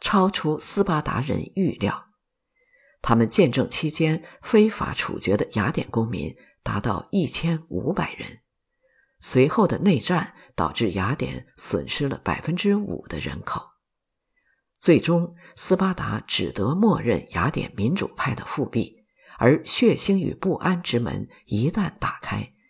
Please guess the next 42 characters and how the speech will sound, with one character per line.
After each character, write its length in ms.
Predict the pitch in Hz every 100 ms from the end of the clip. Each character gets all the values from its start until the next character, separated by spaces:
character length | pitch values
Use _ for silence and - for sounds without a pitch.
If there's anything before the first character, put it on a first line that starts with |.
| _ - -
这 140 | 185
重 300 | - - 156
新 240 | - 226
建 240 | 226 202 117
立 80 | 101
起 200 | - -
来 140 | 92
的 160 | 127 -
民 220 | 95 127
主 300 | - 65 - _ _ _ _
变 180 | 131 104
成 220 | - 101
了 240 | 113 - -
弗 180 | -
兰 200 | 180 208
肯 120 | 208 -
斯 160 | -
坦 320 | 202 - - -
般 120 | 143
的 120 | 143
怪 360 | - 226 180 -
物。 200 | 76 - _ _ _ _ _ _
恐 340 | - - - -
惧 380 | - 139 - - _
并 260 | - 208 -
不 140 | -
能 220 | - 85
带 200 | - 135 123
来 180 | - -
自 460 | - - 202 -
由。 340 | - - - _ _ _ _ _ _ - - _ _ _ _ _ _ _ _ _ _ _ _ _ -
苏 260 | - 185
格 100 | 170
拉 220 | 127 160 165
底 160 | -
的 100 | -
教 260 | - 101 -
导 320 | - - - - -
是 200 | - 196
否 160 | - -
应 140 | 127
该 220 | 131 123